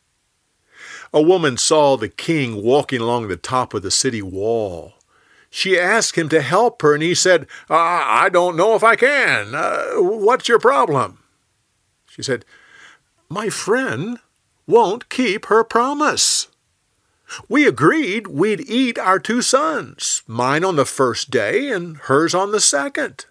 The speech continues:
So we boiled and ate my son,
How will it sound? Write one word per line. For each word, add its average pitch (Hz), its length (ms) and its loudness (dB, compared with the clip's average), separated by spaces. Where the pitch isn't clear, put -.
So 113 640 0
we 151 300 0
boiled 123 680 2
and 139 140 0
ate 139 240 0
my 170 340 -4
son, 117 680 -6